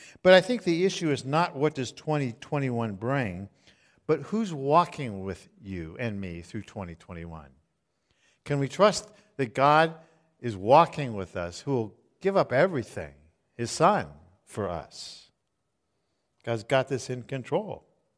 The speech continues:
I mean, I, I, I can, I can have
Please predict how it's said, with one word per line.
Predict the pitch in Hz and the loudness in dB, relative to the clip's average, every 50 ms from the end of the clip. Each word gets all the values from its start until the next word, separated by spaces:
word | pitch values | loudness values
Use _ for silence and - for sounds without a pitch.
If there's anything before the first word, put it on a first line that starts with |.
| _ _ _ _ _ _ _ _ _ _ _ _ _ _ _ _ - | _ _ _ _ _ _ _ _ _ _ _ _ _ _ _ _ -8
I | 156 | -6
mean, | 160 170 | -6 -6
I, | - - - _ _ _ _ _ _ - | -8 -10 -14 _ _ _ _ _ _ -8
I, | - 165 - _ | -8 -8 -8 _
I | - 175 | -6 -6
can, | 170 - - 175 175 175 - _ - | -6 -6 -8 -10 -10 -10 -14 _ -6
I | 151 170 | -6 -4
can | 165 - 180 | -4 -4 -4
have | 156 139 147 151 160 160 151 139 139 | -4 -4 -2 -2 -2 -2 -4 -6 -10